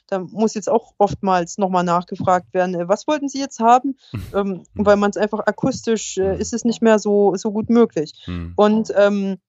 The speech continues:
Speaker 1: genau, und so geht das natürlich unser einem auch, ne? Ähm, ich will jetzt überhaupt gar nicht so von den Gehörlosen oder so reden,
Speaker 2: Ja,
Speaker 1: äh,
Speaker 2: das,
Speaker 1: die jetzt,
Speaker 2: ja,
Speaker 1: äh, ne,
Speaker 2: ja.
Speaker 1: nicht mehr von den Lippen lesen können und
Speaker 2: Ja.
Speaker 1: überhaupt auch mit dem Verstehen jetzt noch mehr Probleme haben, als sie es ohnehin schon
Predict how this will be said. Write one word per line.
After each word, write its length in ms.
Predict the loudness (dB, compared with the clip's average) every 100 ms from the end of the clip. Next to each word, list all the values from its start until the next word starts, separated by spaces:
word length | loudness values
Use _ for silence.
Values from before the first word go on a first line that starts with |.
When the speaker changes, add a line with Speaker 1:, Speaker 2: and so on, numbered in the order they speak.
| _
Speaker 1:
genau, 300 | 0 2 2 0
und 120 | -8
so 180 | -14 -14
geht 220 | -14 -14
das 120 | -10
natürlich 460 | -10 -10 -12 -8 0
unser 380 | 2 4 4
einem 600 | 2 -2 -2 -4 -6 -6 -10 _ _ _ _ 0
auch, 560 | 4 6 4 -2 _ _
ne? 400 | -12 -10 -8 -8 -10
Ähm, 200 | -10 -12
ich 120 | -12
will 100 | -10
jetzt 160 | -10
überhaupt 400 | -10 0 4 4
gar 160 | 4 2
nicht 160 | 2 -2
so 120 | -6
von 220 | -2 -2
den 320 | -2 -2 -4 -8 -20 -6
Gehörlosen 640 | 4 8 8 6 4 2 -2
oder 240 | -4 -6
so 120 | -6
reden, 360 | -6 -6 -4 -4
Speaker 2:
Ja, 280 | 2 2 2
Speaker 1:
äh, 20 |
Speaker 2:
das, 120 | -2
Speaker 1:
die 100 | -6
jetzt, 200 | -8 -10
Speaker 2:
ja, 140 | -12 -10
Speaker 1:
äh, 40 | -4
ne, 360 | 0 0 0 -6
Speaker 2:
ja. 100 | -12 -8 -4
Speaker 1:
nicht 160 | 0
mehr 120 | 2
von 100 | 2
den 100 | 0
Lippen 240 | 0 2 2
lesen 320 | 2 2 0
können 300 | 4 4 4
und 100 | 0
Speaker 2:
Ja. 60 | 2
Speaker 1:
überhaupt 440 | 4 4 2 -10
auch 240 | 0 0 0
mit 120 | -8
dem 80 | -10
Verstehen 540 | -16 -16 -14 -12 -12
jetzt 160 | -10 -2
noch 160 | -2
mehr 160 | 0 -4
Probleme 420 | -6 -12 -10 -8
haben, 140 | -8
als 180 | -10 -16
sie 80 | -16
es 140 | -14
ohnehin 340 | -10 -6 -4 -2
schon 320 | 2 0 0